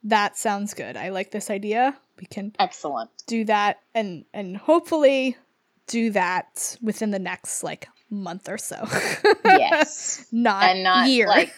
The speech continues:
Speaker 1: <laughs>
Speaker 2: six months later.
Speaker 1: Right. Yes.
Speaker 2: Oh, no, this is burning a hole and it's not a pocket, but you know what I mean. <laughs>
Speaker 1: Yes.
Speaker 2: It's
Speaker 1: We talk
Speaker 2: burning a
Speaker 1: about
Speaker 2: hole
Speaker 1: it a
Speaker 2: in my
Speaker 1: lot.
Speaker 2: pocket. <laughs>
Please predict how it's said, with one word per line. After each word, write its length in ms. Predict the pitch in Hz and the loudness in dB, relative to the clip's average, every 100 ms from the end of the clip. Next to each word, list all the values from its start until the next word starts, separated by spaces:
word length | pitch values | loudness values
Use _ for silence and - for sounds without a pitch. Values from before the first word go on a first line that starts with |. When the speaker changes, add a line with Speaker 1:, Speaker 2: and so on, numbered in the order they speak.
| - | 2
Speaker 1:
<laughs> 80 | 339 | 4
Speaker 2:
six 360 | 427 262 392 - | 2 2 0 -2
months 380 | 185 151 - 185 | -4 -6 -10 -4
later. 320 | 165 165 214 | -2 -2 -2
Speaker 1:
Right. 220 | 190 - _ _ _ | -4 -6 _ _ _
Yes. 520 | - - - - - - | -12 -10 -10 -12 -8 0
Speaker 2:
Oh, 100 | 254 | 2
no, 180 | 247 233 | 2 0
this 200 | 285 381 | 0 0
is 120 | 302 | -2
burning 340 | 262 262 240 185 | 0 2 2 0
a 80 | |
hole 340 | 226 220 196 180 | 2 2 2 -2
and 240 | 160 151 - _ _ _ _ - | -6 -12 -18 _ _ _ _ -20
it's 180 | - 208 | -20 -6
not 200 | 165 143 | -4 -2
a 40 | |
pocket, 440 | - 160 - 143 - | -2 -2 -2 -6 -6
but 100 | 165 | -4
you 120 | 254 | 0
know 80 | 190 | 2
what 100 | 156 | 2
I 60 | 139 | 0
mean. 280 | 123 - 403 | -4 -10 -8
<laughs> 40 | |
Speaker 1:
Yes. 420 | 247 185 - - | -4 -4 -4 -2
Speaker 2:
It's 180 | 277 311 269 | -2 -2 0
Speaker 1:
We 120 | 349 | 2
talk 100 | - | 4
Speaker 2:
burning 200 | 330 294 | 6 6
a 20 | 359 | 6
Speaker 1:
about 120 | 269 | 8
Speaker 2:
hole 100 | 262 | 8
Speaker 1:
it 80 | 254 | 6
a 40 | |
Speaker 2:
in 40 | 220 | 2
my 0 | |
Speaker 1:
lot. 160 | 190 170 160 147 - 311 - - - - | 0 -4 -8 -12 -14 -20 -20 -16 -16 -10
Speaker 2:
pocket. 120 | 277 - | -12 -12
<laughs> 100 | - | -10